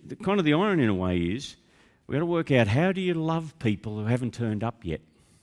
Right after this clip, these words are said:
How do you, it, it's surprising how few churches will think that way. How do you love people who haven't turned up yet so they can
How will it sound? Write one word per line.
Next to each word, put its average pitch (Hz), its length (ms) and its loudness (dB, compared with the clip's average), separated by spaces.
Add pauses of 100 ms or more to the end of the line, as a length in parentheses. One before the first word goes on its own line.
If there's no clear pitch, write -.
(1040)
How 170 200 -6
do 180 80 -4
you, - 80 -6
it, 127 120 -6 (120)
it's 143 140 -8
surprising 175 460 -2
how 151 100 4
few 160 300 -6
churches 151 540 -4
will 107 160 -4
think 147 240 -4
that 104 160 -2
way. 82 280 -8 (340)
How 175 200 2
do 208 80 -2
you 196 120 -2
love 175 460 -2
people 107 360 0
who 101 80 -4
haven't 151 440 0
turned 98 340 -2
up 90 200 -2
yet 95 200 -2
so 131 140 0
they 117 160 4
can 143 460 2